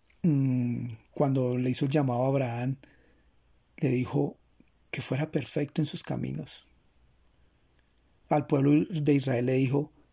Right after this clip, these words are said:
que fueran perfectos, que fueran santos. Jesús le dijo a sus discípulos, "Sean perfectos, sean santos". Dios, a través del apóstol Pablo, a través de las cartas,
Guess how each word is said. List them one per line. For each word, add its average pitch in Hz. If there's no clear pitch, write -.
que 139
fueran 135
perfectos, -
que -
fueran 131
santos. -
Jesús 151
le 160
dijo 160
a 160
sus 160
discípulos, 151
"Sean 135
perfectos, -
sean 131
santos". -
Dios, 156
a 151
través 135
del 156
apóstol 143
Pablo, 143
a 139
través 120
de 135
las 135
cartas, 135